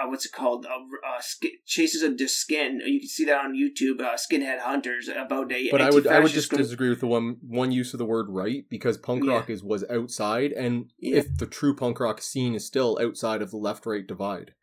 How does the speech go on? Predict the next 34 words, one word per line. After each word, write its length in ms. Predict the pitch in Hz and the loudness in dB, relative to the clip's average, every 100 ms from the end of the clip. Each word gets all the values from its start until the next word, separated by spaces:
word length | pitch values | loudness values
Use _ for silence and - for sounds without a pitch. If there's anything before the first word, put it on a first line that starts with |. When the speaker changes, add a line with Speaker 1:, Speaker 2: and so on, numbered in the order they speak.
| _ _ | _ _
Speaker 2:
There's 160 | 127 127 | 0 0
Speaker 1:
Mm-hmm. 80 | 131 | 0
Speaker 2:
people 280 | 143 127 110 | 0 0 -2
who 120 | 117 | -2
wanna 320 | 107 120 117 | 0 2 2
make 240 | 113 113 | 0 -2
it 120 | 117 107 | -4 -4
back 240 | 104 101 | -6 -4
into 260 | 135 143 139 | -4 -2 -2
that, 320 | 101 98 101 _ _ | -4 -6 -10 _ _
but 100 | - | 0
that 120 | 131 135 | 4 4
was 100 | 113 | 2
what 200 | 120 - | -2 -2
punk 220 | 120 110 | -4 -4
was 100 | 107 | -2
always 220 | 107 95 | -2 -2
about. 320 | 95 117 90 _ _ - | -2 -2 -2 _ _ -4
Taking 300 | 131 117 120 | -2 -2 -2
Speaker 1:
Mm-hmm. 60 | 104 | -4
Speaker 2:
us 80 | - | -4
out 280 | 127 143 - | 2 2 2
of, 240 | 117 104 - - | -4 -6 -10 0
because 160 | 135 | 2
they 100 | 123 | 6
didn't, 200 | 139 135 - | 6 4 0
like, 240 | 135 135 - | 0 0 -2
true 260 | - 214 | 2 4
right-wing, 560 | 160 160 147 147 135 117 | 6 6 6 4 4 0
true 240 | - 185 | -2 2
left-wing 480 | 147 143 - 127 123 | 4 2 2 -2 -2
people, 480 | 110 131 113 98 92 _ _ | -4 -6 -4 -6 -6 _ _
they 140 | 135 156 | 4 4
can 400 | 156 156 143 | 4 0 0